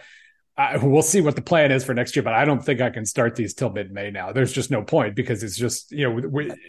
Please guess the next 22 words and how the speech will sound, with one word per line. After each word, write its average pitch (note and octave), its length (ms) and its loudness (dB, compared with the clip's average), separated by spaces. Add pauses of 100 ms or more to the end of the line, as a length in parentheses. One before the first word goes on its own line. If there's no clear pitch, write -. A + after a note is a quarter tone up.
(180)
I D3+ 80 4
realize D#3 340 6
people E3+ 360 2
d-, D#3+ 80 0
aren't D#3 300 2
necessarily C3 520 0
demanding B2+ 560 0
one B2 140 0
hundred A#2+ 180 -2
percent B2 260 0
accuracy B2 480 0
in A2+ 100 0
a A2 40 -4
mac A2+ 420 -2
preview A#2 560 0
in, G#2 280 -8
like, G#2 260 -6
March. A2 640 -4 (400)
Um, G#2+ 680 0 (500)
but D3+ 140 4
I G3+ 160 6
am, B2+ 300 2